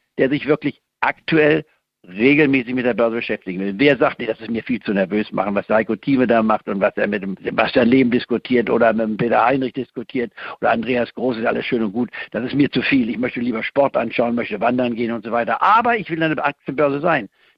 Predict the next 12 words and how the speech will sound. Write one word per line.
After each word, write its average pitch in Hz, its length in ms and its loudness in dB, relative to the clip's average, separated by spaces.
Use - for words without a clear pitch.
Der 98 100 -6
macht 107 180 -10
es - 120 -12
ganz 170 180 -2
einfach. 196 400 -2
Der 107 120 -6
wird 113 180 -4
weder 131 220 2
ein 113 80 2
Mitglied 117 360 -4
bei 156 140 4
uns 202 220 -2